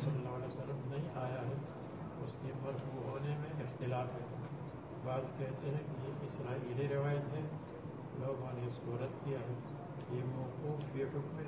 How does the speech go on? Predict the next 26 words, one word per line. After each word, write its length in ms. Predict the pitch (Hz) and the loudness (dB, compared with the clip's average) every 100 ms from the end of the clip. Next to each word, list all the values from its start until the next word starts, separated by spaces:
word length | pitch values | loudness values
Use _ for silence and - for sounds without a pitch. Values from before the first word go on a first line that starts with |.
| 127 | 0
مرفوع 380 | 123 123 139 135 | 2 2 0 0
ہے، 100 | 127 120 - - - - - - - - - - - - - - - - - - - - - - - - 123 | 0 0 -4 -6 -6 -6 -6 -8 -8 -6 -6 -6 -6 -6 -6 -6 -8 -8 -8 -6 -6 -6 -6 -6 -6 -4 -4
اس 120 | 120 123 | -2 -2
لیے 140 | 127 - | -2 -2
کہ 60 | 131 | 2
یا 200 | 139 143 - | 4 4 2
قریش 280 | 131 135 147 - | 2 2 2 0
میں 260 | 120 120 117 | -2 0 0
متواتر 560 | 120 120 131 135 147 143 | 2 2 2 2 0 0
تھا 160 | 151 151 - - - | 0 0 -2 -4 0
یا 120 | 123 | 4
حضور 220 | 139 123 135 | 6 4 2
صلی 300 | 147 147 123 | 0 0 0
اللہ 20 | |
علیہ 120 | 123 | 0
وسلم 380 | 127 139 135 139 | 0 0 0 2
نے 60 | 143 | 0
اس 280 | - - - | 0 -4 -4
کی 140 | 160 - | -6 -4
تقریر 520 | 131 - 135 139 - | -2 0 0 0 0
کی 60 | 120 | 0
ہے، 140 | 110 | 0
یعنی 460 | 113 - - 117 123 | 0 0 0 0 0
اس 120 | 120 - | 0 0
کو 60 | - 120 | 0 2
برقرار 440 | 120 - 123 | 0 0 2